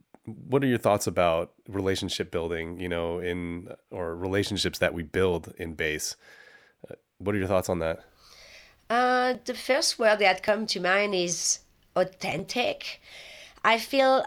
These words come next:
Speaker 2: the majority of people, and basically, uh, like, it's like everything else, is there people I don't enjoy in the scene? Yes. If there's, is there people I think are, shouldn't be in the scene and don't really like it enough to justify doing it?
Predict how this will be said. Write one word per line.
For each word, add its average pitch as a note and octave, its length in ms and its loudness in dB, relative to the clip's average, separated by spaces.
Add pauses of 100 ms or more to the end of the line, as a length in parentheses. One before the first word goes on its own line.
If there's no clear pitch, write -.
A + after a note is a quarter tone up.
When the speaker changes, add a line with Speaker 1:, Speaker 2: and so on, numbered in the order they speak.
(120)
Speaker 2:
the G#3 120 -2
majority A3 580 4
of G#3+ 160 4
people, A#3 420 0
and E4 180 4
basically, F4+ 460 2
uh, E3+ 260 0
like, G#3 200 2
it's B3 140 0
like A#3 160 4
everything F#3+ 440 2
else, F#3 240 4
is A3 140 -2
there B3+ 180 6
people A#3+ 320 2
I G#3 380 4
don't G#3+ 320 2
enjoy A#3+ 360 4
in C4 140 2
the B3+ 100 0
scene? B3 520 0
Yes. F3 580 2 (600)
If - 80 -18
there's, F#3+ 320 4 (640)
is F#3 180 -6
there G3+ 180 6
people G3+ 360 2
I G3 80 6
think G3+ 300 0
are, F3+ 260 4 (100)
shouldn't A#3+ 560 2
be C4+ 120 2
in C4+ 100 2
the C4+ 120 4
scene C#4 320 2
and G#3 140 4
don't G3 220 4
really F#3+ 220 2
like F#3 260 4
it F#3 120 0
enough F#3+ 300 4
to F3 100 -8
justify F#3 640 2
doing G3 300 2
it? A#3 260 0